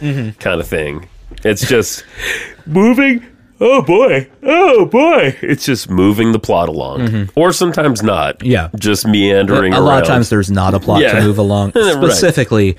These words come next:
Speaker 1: if we're talking cable dramas.
Speaker 2: Yeah, <laughs> yeah, right.
Speaker 1: Um, it's, there's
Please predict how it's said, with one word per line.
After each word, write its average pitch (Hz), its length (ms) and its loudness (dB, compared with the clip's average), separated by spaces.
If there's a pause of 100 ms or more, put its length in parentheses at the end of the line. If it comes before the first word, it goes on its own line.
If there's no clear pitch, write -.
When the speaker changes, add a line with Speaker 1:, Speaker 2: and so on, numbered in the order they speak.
(540)
Speaker 1:
if 120 180 -2
we're 110 80 2
talking 92 320 0
cable 92 300 0
dramas. 95 640 0
Speaker 2:
Yeah, - 300 0
<laughs> - 80 -4
yeah, - 240 0 (100)
right. 95 180 -4
Speaker 1:
Um, 90 440 -2 (680)
it's, 95 400 -8 (120)
there's 101 520 -12